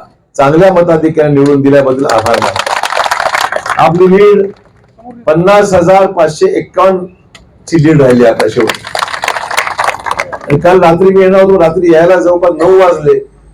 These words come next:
हातामध्ये सर्टिफिकेट निवडणुकीचे मिळण्यापर्यंत रात्री नऊ वाजले. उशीर झाल्यामुळे काल मी येऊ शकलो नाही. बरेच लोक काल घरी आले होते, पण मी ठरवून आज तुम्हाला धावती भेट का होईना,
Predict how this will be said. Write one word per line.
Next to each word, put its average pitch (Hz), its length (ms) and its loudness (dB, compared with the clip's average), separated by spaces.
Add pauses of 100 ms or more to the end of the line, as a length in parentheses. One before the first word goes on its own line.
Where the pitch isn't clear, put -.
(120)
हातामध्ये 170 480 0
सर्टिफिकेट 170 680 0
निवडणुकीचे 160 600 0
मिळण्यापर्यंत 147 600 0
रात्री 143 220 0
नऊ 147 180 2
वाजले. 120 420 0 (480)
उशीर 143 280 2
झाल्यामुळे 170 480 2
काल 156 260 0
मी 156 80 -4
येऊ 160 120 0
शकलो 160 360 -2
नाही. 131 160 0
बरेच 147 300 -4
लोक 147 180 -8
काल 147 200 0
घरी 135 280 2
आले 147 180 2
होते, 127 420 0 (300)
पण 123 100 -6
मी 160 120 2
ठरवून 151 380 0
आज 151 260 0
तुम्हाला 143 340 0 (200)
धावती 127 280 0
भेट 165 260 0
का 160 80 2
होईना, 143 340 2